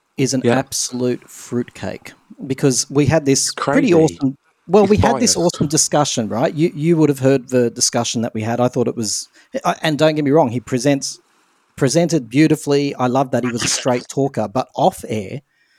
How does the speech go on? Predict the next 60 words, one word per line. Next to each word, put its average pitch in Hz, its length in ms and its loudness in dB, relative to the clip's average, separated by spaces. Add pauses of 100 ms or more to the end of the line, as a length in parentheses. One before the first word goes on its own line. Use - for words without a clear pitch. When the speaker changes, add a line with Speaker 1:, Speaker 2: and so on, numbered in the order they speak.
(160)
Speaker 2:
I 147 60 -2
don't 151 180 -8
think 147 120 -10
he's 127 160 -2
straight. 117 240 0
Speaker 1:
um, 123 120 -6
Speaker 2:
I 127 60 -6
don't, 123 140 -14 (160)
I 123 60 -4
don't 131 120 -6
think 127 140 -6
he's 113 100 -6
a - 40 -18
straight - 220 -6
talker. 107 400 -8
I 101 60 -10
think 117 220 -4
he's 113 80 -6
full 104 140 -6
of 101 120 -2
Speaker 1:
I, 151 120 6
Speaker 2:
shit. 104 180 4 (640)
Speaker 1:
He 143 140 -2
sent 156 260 -2
me 143 80 0
some 123 320 -2
very 120 640 0
vicious 113 420 -4
messages 104 640 -4 (220)
off. 123 220 -4
I, 143 100 -2 (200)
I 147 40 -2
can't 381 280 -8
remember 160 240 4
why. 123 240 4
He 151 60 0
probably 202 420 0
had 135 160 0
a 131 40 -4
reason. 151 400 -2
I 131 140 2 (640)
think 143 160 4
Speaker 2:
He's 151 40 -6
Speaker 1:
I 127 100 4
upset 226 320 2
Speaker 2:
biased. 135 200 2
Speaker 1:
him 131 100 0
in 120 80 0
a 117 80 0
later 131 580 -2 (280)
podcast. 127 560 -4
I 156 60 -4
can't 208 200 -2
remember, 139 340 2
but 135 160 -4
whatever 185 320 4
it 151 80 0
was, 131 240 2
he 147 140 -2
was 135 200 -2